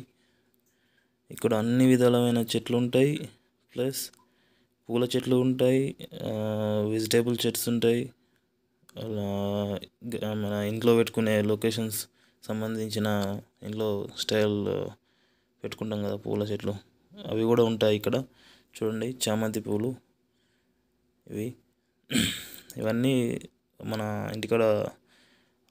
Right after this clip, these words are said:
ఉంటాం కదా, వైట్ కనకాంబరాలు, తెల్ల కనకాంబరాలు, అది ఇది అని, అవి సంబంధించిన ఫ్లవర్స్ అన్నీ. ఇందులో మొత్తం ఫ్లవర్సే ఉంటాయి. ఫ్లవర్స్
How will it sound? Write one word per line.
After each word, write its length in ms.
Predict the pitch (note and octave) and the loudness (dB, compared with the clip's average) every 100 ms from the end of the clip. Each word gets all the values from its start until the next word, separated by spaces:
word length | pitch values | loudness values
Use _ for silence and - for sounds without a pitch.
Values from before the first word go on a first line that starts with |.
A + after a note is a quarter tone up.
| - | -10
ఉంటాం 200 | A2 A#2 A2 | -2 2 4
కదా, 140 | G#2+ G#2 | 4 6
వైట్ 240 | A2 G#2+ A2 A2 G#2+ G#2+ G#2 - | 4 4 0 2 0 0 -2 -4
కనకాంబరాలు, 680 | A2 G#2+ G#2+ G#2+ G#2 G#2+ G#2 G#2 G#2 | -4 -4 -4 0 2 2 2 2 0
తెల్ల 260 | G#2 G#2+ G#2 G#2 | 0 0 0 0
కనకాంబరాలు, 520 | G#2 G#2 G#2 G#2 G2+ G2+ | -4 -2 0 2 2 2
అది 120 | G2+ G2+ | 2 0
ఇది 120 | G2+ | -2
అని, 140 | G2+ G2+ _ _ _ _ - | -4 -10 _ _ _ _ -16
అవి 260 | - G#2+ A2 A2 | -8 -4 -2 -2
సంబంధించిన 440 | G#2+ G#2+ A2 G#2+ G#2 | -2 -2 -2 -2 0
ఫ్లవర్స్ 340 | G#2+ G#2+ G#2 | 2 2 0
అన్నీ. 200 | G#2 A2 B2+ _ _ _ _ _ _ _ _ _ _ _ | -2 -2 -4 _ _ _ _ _ _ _ _ _ _ _
ఇందులో 300 | A2+ A#2+ B2 A#2+ | -2 0 2 0
మొత్తం 240 | A#2 C3+ C3 A#2+ - | 2 2 2 0 0
ఫ్లవర్సే 420 | A2+ A#2 - A#2 G#2+ | 2 4 4 2 2
ఉంటాయి. 280 | G2+ G#2 B2+ _ _ _ _ _ _ _ _ _ _ | 0 -2 -2 _ _ _ _ _ _ _ _ _ _
ఫ్లవర్స్ 360 | - G#2+ G#2+ | -4 -2 -2